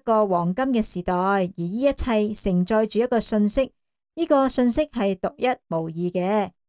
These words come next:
亦正係全世界都喺度等待住嘅。我百分之百咁深信不疑。帕克先生呢，亦都再一次咁解釋啦，佢覺得成個神韻嘅演出呢，可以話畀佢同佢太太聽，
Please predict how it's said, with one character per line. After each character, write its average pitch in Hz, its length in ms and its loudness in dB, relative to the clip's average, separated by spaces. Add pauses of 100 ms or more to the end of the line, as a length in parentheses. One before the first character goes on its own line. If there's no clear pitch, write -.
(120)
亦 233 260 0
正 269 280 4
係 226 200 4
全 185 240 0
世 226 160 0
界 226 300 0
都 285 200 2
喺 226 160 -2
度 208 180 2
等 185 240 0
待 202 200 2
住 175 160 -6
嘅。 185 340 -4 (460)
我 233 340 2
百 262 240 2
分 233 160 2
之 294 140 -4
百 226 220 0
咁 226 220 0
深 277 240 -2
信 214 280 2
不 254 80 -2 (160)
疑。 170 600 -4 (380)
帕 285 160 4
克 311 160 4
先 320 200 0
生 311 240 4
呢， 311 120 6
亦 262 120 4
都 277 160 4
再 240 240 4
一 269 40 2
次 - 140 -2
咁 247 260 2
解 190 160 2
釋 240 200 -2
啦， 226 260 2
佢 - 120 -8
覺 233 200 2
得 320 220 4
成 196 260 0
個 175 140 2
神 185 180 2
韻 190 160 2
嘅 226 180 0
演 214 140 4
出 269 160 0
呢， 254 300 2
可 226 120 2
以 269 60 4
話 208 180 4
畀 226 140 0
佢 233 180 0
同 180 160 0
佢 196 120 0
太 208 160 -2
太 196 180 -2
聽， 254 300 0